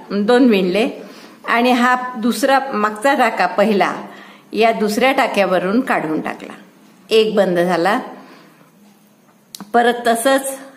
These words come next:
हा दुसरा बंद झाला, एक टाका नवीन विणायचा आणि आधीचा टाका, अ, काठावरच्या टाक्याच्या वरून काढून घ्यायचा सुईच्या बाहेर.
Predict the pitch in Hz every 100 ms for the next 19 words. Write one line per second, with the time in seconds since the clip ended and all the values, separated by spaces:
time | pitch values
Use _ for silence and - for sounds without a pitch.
0 | - 190 190 196 214 208 214 226 220 220
1 | 220 247 262 - - - _ - _ _
2 | _ - 226 226 240 240 247 247 247 247
3 | 247 240 247 247 277 320 - - 196 208
4 | 208 196 202 226 233 220 196 190 233 285
5 | - - - - 190 196 196 202 202 214
6 | 226 208 208 202 175 196 185 196 180 175
7 | 185 262 262 202 185 180 160 151 156 156
8 | 190 175 175 170 156